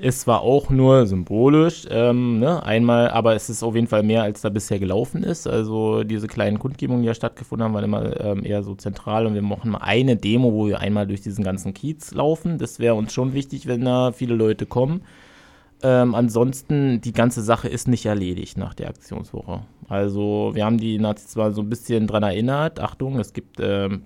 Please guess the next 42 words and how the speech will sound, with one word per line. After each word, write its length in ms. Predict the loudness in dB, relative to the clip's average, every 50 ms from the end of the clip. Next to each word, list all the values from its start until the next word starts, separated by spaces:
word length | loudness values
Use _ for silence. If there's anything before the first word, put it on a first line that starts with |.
| -14 -12
noch, 420 | -6 -6 -6 -6 -6 -10 -14 -10
ähm, 520 | -6 -4 -4 -4 -4 -4 -6 -8 -8 -10 -12 _ _ _
aktionsfähige 720 | -10 -10 -8 -4 -2 0 0 0 0 -2 -4 -2 -2 -2 -2
Antifas, 600 | -4 -4 -6 -8 -4 -2 0 0 0 -2 -4 -4
ähm, 240 | -2 -2 0 0 0
die 100 | 0 2
haben 140 | 4 4 4
ja 80 | 4
auch 320 | 2 2 -2 -6 -8 -10 -6
nachgelassen. 500 | -4 -4 -4 -4 -4 -4 -4 -2 -2 -4
Es 80 | -4
gab 180 | -2 -4 -4 -2
ja 80 | -2 -2
gar 140 | -2 -2
keine 220 | -2 -2 -2 -2 -2
Anschläge 340 | -2 -4 -6 -6 -6 -4 -4
jetzt 220 | -4 -4 -4 -4
mehr 180 | -2 -2 -2 -2
in 60 | -2
den 140 | -2 -2 -2
letzten, 520 | -4 -6 -8 -8 -6 -4 -4 -4 -4 -4
äh, 240 | -4 -4 -4 -4 -6
zwei, 220 | -4 -4 -4 -4
drei 180 | -4 -4 -4 -4
Wochen. 320 | -4 -4 -4 -4 -4 -4 -4 -8 -14 -20 -20 -20 -20 -20 -20 -20 -20 -20 _ _ -4
Äh, 260 | 2 4 4 4 4 2
deswegen 440 | -2 -4 -2 0 0 2 4 4
haben 140 | 4 4 4
wir 80 | 4 4
da 100 | 4 2
schon 260 | 2 2 2 2 4
Erfolge, 560 | 2 2 0 0 2 2 4 4 4 2 2
aber, 420 | 2 2 4 6 6 6 4 4 2
ähm, 340 | 2 2 2 0 -2 -4
klar, 300 | -2 -2 0 0 0 0
wachsam 400 | -2 -4 -6 -4 -4 -2 -2 -2
bleiben 360 | -2 -2 -2 -2 -2 -2 -2 -2
und, 400 | -2 -2 0 0 -2 -4 -4 -4
ähm, 360 | -2 -2 -2 -2 -2 -2 -2
sich 200 | -4 -4 -6 -4
vernetzen 680 | -2 -2 0 2 2 0 -2 -4 -8 -6 -4 -4 -2
und 340 | -2 0 0 0 0 0 -2